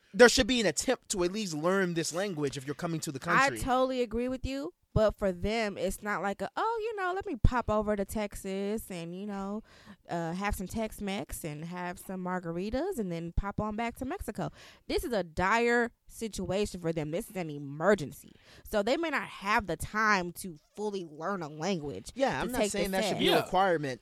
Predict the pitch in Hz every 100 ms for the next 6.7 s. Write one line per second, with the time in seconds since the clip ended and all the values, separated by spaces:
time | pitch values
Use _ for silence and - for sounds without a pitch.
0 | - 196 208 - 202 190 165 165 165 -
1 | 175 170 - 170 139 151 226 165 139 135
2 | _ 147 196 240 160 139 143 123 127 147
3 | 147 208 - 156 175 190 165 - 196 147
4 | - - _ _ _ - 202 233 185 175
5 | 147 151 139 123 160 202 165 170 165 147
6 | 156 139 120 - 160 131